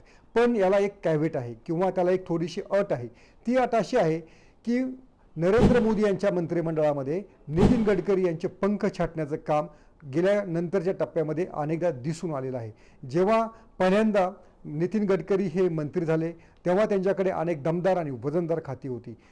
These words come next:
त्यातही जे सगळ्यात महत्त्वाचं खातं होतं, वॉटर रिसोर्सेस, म्हणजे जलसंपदा खातं, हे नंतर त्यांच्याकडनं काढून घेण्यात आलं. याशिवाय त्यांच्याकडे बंदर हे खातं होतं, ते पण त्यांच्याकडनं काढून घेण्यात आलं. नंतरच्या टप्प्यामध्ये त्यांना स्मॉल, मीडियम,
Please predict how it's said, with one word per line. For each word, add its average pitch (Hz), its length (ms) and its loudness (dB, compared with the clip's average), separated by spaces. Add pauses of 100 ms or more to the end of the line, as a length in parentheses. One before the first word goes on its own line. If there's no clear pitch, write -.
(180)
त्यातही 180 320 0
जे 185 140 2
सगळ्यात 185 320 -2
महत्त्वाचं 175 460 -2
खातं 175 260 -2
होतं, 180 320 0 (380)
वॉटर 190 340 2
रिसोर्सेस, 175 560 -2
म्हणजे 160 180 -4
जलसंपदा 170 720 0
खातं, 151 220 -6 (360)
हे 202 120 4
नंतर 196 280 0
त्यांच्याकडनं 156 520 -4
काढून 160 380 -2
घेण्यात 127 280 -6
आलं. 120 160 -8 (380)
याशिवाय 208 480 0
त्यांच्याकडे 190 380 0
बंदर 180 400 2 (440)
हे 185 60 4 (160)
खातं 175 240 -2
होतं, 180 320 0
ते - 400 -2
पण 202 200 0
त्यांच्याकडनं 160 460 -4
काढून 139 360 -4
घेण्यात 123 240 -8
आलं. 117 160 -8 (340)
नंतरच्या 202 480 0
टप्प्यामध्ये 196 500 2
त्यांना 185 320 0
स्मॉल, 190 720 0
मीडियम, 180 520 0